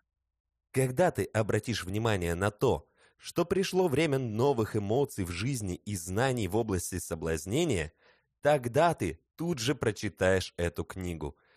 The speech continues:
И когда вдруг захочется снести себе крышу и по-другому посмотреть на отношения, ты прочитаешь и поймешь каждую букву,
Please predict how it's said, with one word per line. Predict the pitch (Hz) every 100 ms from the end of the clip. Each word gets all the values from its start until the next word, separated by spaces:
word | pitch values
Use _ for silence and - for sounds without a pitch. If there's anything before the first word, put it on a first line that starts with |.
| _ _ -
И | 135
когда | 165 143 165 170
вдруг | 123 165 120 85
захочется | 123 135 - 175 127 104 90 82
снести | - 139 165 - 160 147
себе | 113 113
крышу | - 170 185 - 73 - _ _ _ _ -
и | 151
по-другому | 139 117 143 139 151 123 90
посмотреть | 98 - 101 95 101 95
на | 85 80
отношения, | - 92 - 156 120 78 - _ _ _ -
ты | 202
прочитаешь | 214 143 - 123 147 156 120 - -
и | 135
поймешь | 131 120 107 117 127 -
каждую | - 120 101 110 113
букву, | 104 95 123 143 - 95 73 78